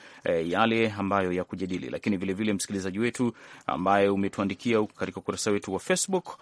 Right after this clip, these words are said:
una nafasi ya kusikia kile ambacho unakieleza, eh, juu ya mada yetu ya leo. Eh, katika sehemu ya kwanza tulizungumza mambo mengi tu, changamoto ambazo zinamkabili, lakini kile ambacho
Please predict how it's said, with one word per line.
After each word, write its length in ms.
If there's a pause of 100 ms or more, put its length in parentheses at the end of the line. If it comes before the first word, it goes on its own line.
(240)
una 160
nafasi 540
ya 60
kusikia 520
kile 320 (280)
ambacho 520
unakieleza, 1300 (260)
eh, 120
juu 320
ya 300
mada 220
yetu 400
ya 120
leo. 340 (260)
Eh, 140
katika 260
sehemu 240
ya 60
kwanza 540
tulizungumza 720
mambo 200
mengi 300
tu, 120
changamoto 420
ambazo 200
zinamkabili, 760 (280)
lakini 400
kile 260
ambacho 640